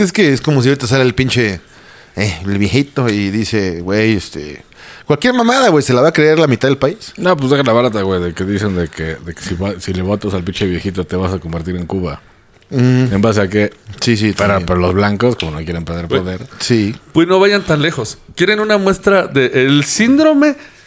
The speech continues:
Speaker 3: de adoctrinamiento ligado a la cultura? Muy
Speaker 1: Ajá.
Speaker 3: sencillo.
Speaker 1: ¿Cuál?
Speaker 3: El mal de ojo,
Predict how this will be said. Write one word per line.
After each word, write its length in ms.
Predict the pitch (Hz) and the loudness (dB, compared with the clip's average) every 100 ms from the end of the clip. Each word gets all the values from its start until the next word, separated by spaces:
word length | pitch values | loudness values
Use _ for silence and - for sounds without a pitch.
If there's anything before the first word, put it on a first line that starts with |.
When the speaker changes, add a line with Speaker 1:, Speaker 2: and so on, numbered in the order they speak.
| _ _ _ _ _ _ - - - | _ _ _ _ _ _ -20 -20 -2
Speaker 3:
de 300 | 139 156 151 | 2 2 2
adoctrinamiento 960 | 151 156 151 156 151 151 156 220 247 | 2 2 2 0 2 4 4 4 2
ligado 280 | 202 165 202 | 2 4 4
a 40 | |
la 120 | 165 139 | 2 0
cultura? 520 | 131 120 165 233 247 - | -2 0 0 0 -4 -14
Muy 180 | 147 180 | -2 0
Speaker 1:
Ajá. 80 | 214 | 2
Speaker 3:
sencillo. 420 | 196 180 196 262 269 _ _ _ _ _ - _ _ - - - | 2 0 0 -2 -4 _ _ _ _ _ -20 _ _ -20 -20 -14
Speaker 1:
¿Cuál? 220 | - 101 | -2 0
Speaker 3:
El 100 | 139 | 2
mal 200 | 147 165 | 2 2
de 80 | 160 | 4
ojo, 420 | 165 165 165 147 | 2 2 -2 -4